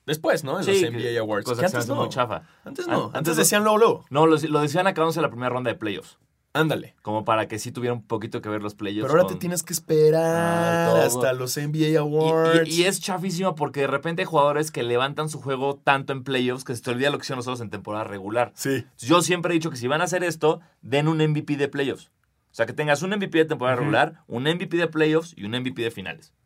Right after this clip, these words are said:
Speaker 2: Premialos a todos, porque
Speaker 1: Claro.
Speaker 2: pues, es distinto. Es muy distinto jugar todo, todas esas, pues, etapas.
Speaker 1: Y estamos en esta recta final que para mí, eh, no sé qué opine la gente que nos está viendo, para mí queda completamente entre Giannis y Harden.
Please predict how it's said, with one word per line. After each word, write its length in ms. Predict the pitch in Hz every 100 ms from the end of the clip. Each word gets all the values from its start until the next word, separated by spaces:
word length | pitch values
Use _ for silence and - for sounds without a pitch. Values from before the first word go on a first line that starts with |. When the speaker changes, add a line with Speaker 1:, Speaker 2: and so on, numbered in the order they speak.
| _ _ _
Speaker 2:
Premialos 520 | 117 143 160 156 147 -
a 120 | 117
todos, 220 | 180 165
porque 140 | - 120
Speaker 1:
Claro. 120 | 123
Speaker 2:
pues, 100 | 190
es 60 | 202
distinto. 480 | 170 226 160 117 - _ _ - -
Es 160 | 117 135
muy 220 | 147 160
distinto 320 | 156 156 151
jugar 320 | 107 120 110 104 _
todo, 460 | 127 117 107 104 90
todas 460 | 110 104 104 104
esas, 400 | 95 95 95 -
pues, 160 | - 92
etapas. 500 | 85 139 143 95 - _ _
Speaker 1:
Y 100 | 151
estamos 320 | 156 247 302
en 80 | 240
esta 160 | 233 240
recta 240 | 240 233
final 300 | 226 156 160
que 80 | 160
para 260 | 151 123 120
mí, 380 | 135 147 156 -
eh, 240 | 107 101
no 120 | 101
sé 100 | 104
qué 100 | 104
opine 300 | 104 98 104
la 80 | 95
gente 220 | - 104
que 80 | 101
nos 100 | 98
está 140 | - 110
viendo, 240 | 117 123
para 160 | 139 147
mí 240 | 175 175
queda 300 | - 160 156
completamente 680 | 139 120 135 139 131 131 127
entre 260 | 120 110 104
Giannis 400 | 120 120 120 104
y 60 |
Harden. 320 | 95 82 82